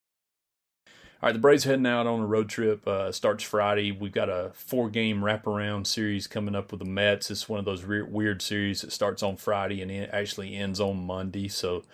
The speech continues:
you know, uh, it's four-game set. You don't see many of those, D, anymore. Uh, the Mets entered Thursday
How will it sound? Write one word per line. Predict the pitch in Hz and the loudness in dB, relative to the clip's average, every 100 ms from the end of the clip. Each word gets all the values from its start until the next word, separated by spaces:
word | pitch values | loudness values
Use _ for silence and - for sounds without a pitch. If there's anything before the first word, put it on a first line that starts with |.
| - - - _ | -20 -20 -20 _
you | 104 | -6
know, | 95 90 | -4 -2
uh, | - 90 | 0 0
it's | 92 | -2
four-game | - 110 98 90 92 90 | -4 -4 -4 -4 -8 -8
set. | - 104 92 92 - | -2 0 0 -2 -2
You | 117 | -2
don't | 120 | -2
see | - 113 | -2 -4
many | 98 98 | -4 -4
of | 95 | -4
those, | 95 95 92 | -2 -2 -4
D, | - 95 | -6 -8
anymore. | 95 95 95 95 95 90 - - - - | -6 -6 -4 -2 -2 -4 -12 -20 -20 -2
Uh, | 104 98 | 2 4
the | 95 | 4
Mets | 107 127 - | 4 4 4
entered | 123 117 107 95 - | 2 2 0 -4 2
Thursday | 113 113 - 117 113 110 | 2 2 2 2 2 0